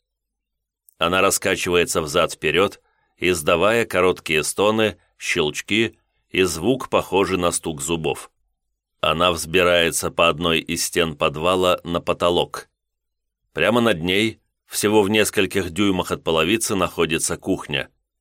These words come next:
Тварь прижимает две ладони к дереву и выдает серию щелчков и стонов. Снова, снова и снова. Двумя этажами выше Генри лежит в кровати. Его разум связан с существом,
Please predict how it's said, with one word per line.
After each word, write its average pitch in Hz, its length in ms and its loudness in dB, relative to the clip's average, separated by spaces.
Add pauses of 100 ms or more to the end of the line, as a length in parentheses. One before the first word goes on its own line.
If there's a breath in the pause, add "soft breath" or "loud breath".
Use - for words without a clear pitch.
(640)
Тварь 98 300 2
прижимает 104 600 2
две 92 160 2
ладони 87 400 2
к 76 80 -6
дереву 104 560 0 (400)
и 90 140 0
выдает 98 440 4
серию 98 400 2
щелчков 85 720 -2
и 85 160 -2
стонов. 76 600 -4 (460)
Снова, 113 800 0
снова 87 720 0 (160)
и 90 140 0
снова. 71 560 -4 (1200)
Двумя 101 480 2
этажами 117 460 2
выше 95 460 0
Генри 92 480 2
лежит 90 360 0
в - 60 -12
кровати. 80 720 -2 (500)
Его 90 300 2
разум 107 360 2
связан 92 500 0
с - 60 -2
существом, 98 840 -2